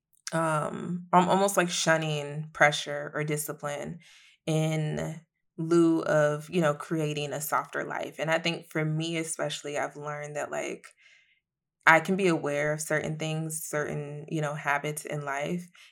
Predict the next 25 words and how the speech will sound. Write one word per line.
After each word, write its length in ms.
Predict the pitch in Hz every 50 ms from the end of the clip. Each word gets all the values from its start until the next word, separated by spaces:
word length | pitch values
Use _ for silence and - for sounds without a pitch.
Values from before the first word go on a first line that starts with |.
| _ _ -
and 680 | 160 160 156 156 156 151 147 147 139 147 151 165 175
show 240 | - - - 233 240
myself 420 | 247 226 202 180 - 170 170 175 175
grace, 340 | 151 131 139 143 147 -
have, 340 | - - - 165 160 165 180 -
you 160 | 170 170 156
know, 80 | 151
choose 300 | 147 - - 180 180 180
a 40 | 175
softer 380 | 175 - 151 147 151 - 143 143
life, 260 | 139 139 151 151 151
choose 440 | - - - 165 156 156 160 156 -
tenderness. 640 | - - 151 151 139 139 139 143 147 151 151 - - _ - - - - - -
And 180 | - 165 165 -
also, 400 | - 160 160 160 160 - 170 156
like, 420 | 151 143 139 143 143 - - - _ _ _ _ _ _ _ _ _ _ _ _ -
structure 540 | - - - - 214 220 220 - - 302 311
is 200 | 294 277 233 -
necessary 640 | 185 190 196 190 - 190 - - 120 110 143 143 -
in 200 | - 170 170 160
some 220 | 156 143 143 175
spaces. 640 | - - - - - 165 - - - 131 139 - -
Like, 220 | 156 151 151 151 -
having 300 | 160 175 185 196 196 180
pressure, 600 | 180 175 175 175 - 160 151 151 147 143 165